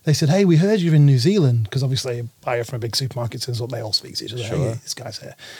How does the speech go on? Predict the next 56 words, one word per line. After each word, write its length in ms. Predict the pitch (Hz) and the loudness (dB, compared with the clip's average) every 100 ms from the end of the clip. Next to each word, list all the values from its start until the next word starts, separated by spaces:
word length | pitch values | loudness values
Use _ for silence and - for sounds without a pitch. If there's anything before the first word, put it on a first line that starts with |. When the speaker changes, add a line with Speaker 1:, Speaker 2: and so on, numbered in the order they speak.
| - - _ | -20 -20 _
Speaker 1:
He 100 | - | -8
said, 140 | 147 | 0
"We'd 80 | 139 | 2
really 200 | 175 180 | 4 6
love 200 | 139 170 | 6 6
it 40 | 170 | 4
if 140 | - | 0
you 60 | 147 | -2
came 180 | 147 135 | 0 -2
to 140 | 135 | -2
our 80 | 117 | -6
winery." 480 | 143 202 160 104 95 _ - | -4 -2 -2 -4 -12 _ -8
Speaker 2:
Hmm. 120 | 170 | -8
Speaker 1:
And 100 | 123 | -6
I 60 | |
was 100 | 127 | -6
like, 140 | 127 - - | -6 -10 -8
"Okay, 360 | 180 123 120 139 | -6 -6 -6 -6
what, 160 | 165 - | -8 -10
what 140 | 233 175 | -10 -8
have 120 | 143 | -4
you 100 | 143 | -4
got? 280 | - 123 170 | -4 -6 -4
This 160 | 131 | -4
is 80 | 151 | -2
what 80 | 139 | -4
I'm 140 | 131 | -4
looking 260 | 123 - 117 | -6 -8 -12
for." 320 | - 113 131 | -10 -10 -8
'Cause 140 | 131 135 | -6 -2
I've 100 | 151 | 0
always 160 | 147 | 0
had 80 | 131 | 0
a 60 | 123 | -2
very 220 | 131 123 | -2 -4
specific 440 | - 123 120 123 | -4 -6 -6 -6
goal. 380 | 120 120 113 123 - - _ | -4 -4 -2 -6 -8 -20 _
If 80 | |
I'm 80 | 139 | -2
going 160 | 131 147 | 2 2
to 140 | - | 0
New 80 | 131 | -2
Zealand, 260 | 131 123 110 | -2 -4 -6
it's 80 | |
not 80 | 151 | -6
just 140 | 120 110 | -6 -4
generally, 400 | 120 123 120 113 | -4 -4 -6 -6
I'm 180 | 123 | -4
looking 260 | 131 - 127 | -4 -4 -8
for 380 | - 117 117 113 - _ | -6 -4 -4 -6 -12 _
a 80 | - | -12
solution 520 | - 110 104 127 120 - - | -10 -8 -12 -12 -12 -14 -18
to 100 | - | -6
something, 480 | - 127 110 117 131 | -2 -2 -4 -6 -6
right? 200 | 127 143 | -4 -6
Speaker 2:
Hmm. 220 | 107 123 | -4 -4